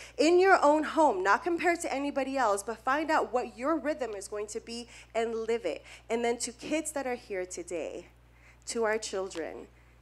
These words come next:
even if you are an adult and you have an adult mom, the Bible says to honor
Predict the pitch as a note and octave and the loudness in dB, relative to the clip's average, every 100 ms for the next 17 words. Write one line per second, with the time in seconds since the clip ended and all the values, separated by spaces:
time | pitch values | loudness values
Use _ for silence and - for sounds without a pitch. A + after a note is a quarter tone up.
0 | _ _ A3 A3 B3 A#3+ A3+ A3 G#3+ A3+ | _ _ -8 -4 0 -2 0 2 2 0
1 | A3+ G3 F#3+ - G3 G3 G#3 G3 G#3+ G#3+ | 0 2 2 0 -6 -6 -8 -4 -4 -4
2 | G3+ F3+ F#3+ F3+ F#3 G3 A#3 G#3+ - G3+ | -6 -6 -6 -4 -2 -2 -6 -6 -8 -8
3 | - F#3+ G3+ G#3+ A3+ | -6 -4 -4 -6 -6